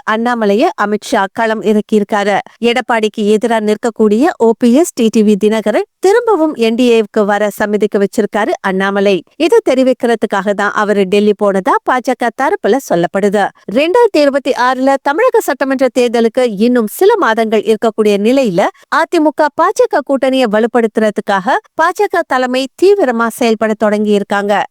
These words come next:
குறிப்பா மத்திய உள்துறை அமைச்சர் தமிழகத்தை கருதி விரிவான அரசியல் திட்டங்களை வகுத்து வரதா தகவல்கள் தெரிவிக்கிறாங்க. தமிழகத்தை பொறுத்த வரைக்கும் இரண்டாயிரத்தி பதினெட்டுல இருந்து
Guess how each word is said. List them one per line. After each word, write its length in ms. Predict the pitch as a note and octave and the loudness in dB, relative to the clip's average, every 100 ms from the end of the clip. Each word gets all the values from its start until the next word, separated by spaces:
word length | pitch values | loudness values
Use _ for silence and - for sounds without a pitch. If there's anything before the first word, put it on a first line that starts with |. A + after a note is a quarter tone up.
| - | -2
குறிப்பா 360 | C#4+ C#4+ C#4+ B3+ | -2 0 0 -2
மத்திய 420 | G#3+ A#3+ A#3 C#4 C4+ | -2 -4 -2 0 0
உள்துறை 480 | A#3+ C4+ - B3+ A#3 | 0 0 0 0 -2
அமைச்சர் 500 | - A#3 A3+ F#4 A#4 | -2 -2 -2 -2 0
தமிழகத்தை 640 | F#4 D#4+ G#4+ G#4 E4+ C4 A3+ | 0 0 0 0 -2 -2 -2
கருதி 380 | A3+ A#3 A#3 | 0 0 0
விரிவான 460 | A3+ A3+ B3+ B3 A#3 | 0 2 2 0 -2
அரசியல் 520 | G3+ C4+ A4 - G#4 | -2 -2 -2 0 2
திட்டங்களை 460 | C#4+ B3+ C4 B3 A#3 | 0 -2 -2 0 0
வகுத்து 320 | G3+ A3 A#3 | 0 -2 -2
வரதா 380 | A3 G#3 G3+ G3+ - | -2 0 0 -2 -2
தகவல்கள் 560 | A3+ A3+ A3 G3 G3+ F#3+ | -6 -2 -2 0 0 0
தெரிவிக்கிறாங்க. 760 | G#3+ G#3 G#3 G#3+ G#3 G3+ G#3 F#3+ - | 0 0 0 -2 -2 0 0 -2 -4
தமிழகத்தை 560 | B3+ B3 C4 C4 B3 A3 | -4 0 0 0 -2 0
பொறுத்த 280 | B3 B3 | 0 0
வரைக்கும் 360 | B3 A#3 A#3 A#4+ - | 0 0 0 -2 0
இரண்டாயிரத்தி 580 | B3 D4+ F#4 F#4+ D4+ D4 - | -2 0 0 0 0 -2 -2
பதினெட்டுல 520 | C4 A4 A#4 D4 A#3+ G#3+ | -4 -2 -2 0 0 2
இருந்து 280 | G#3+ A3+ | 2 2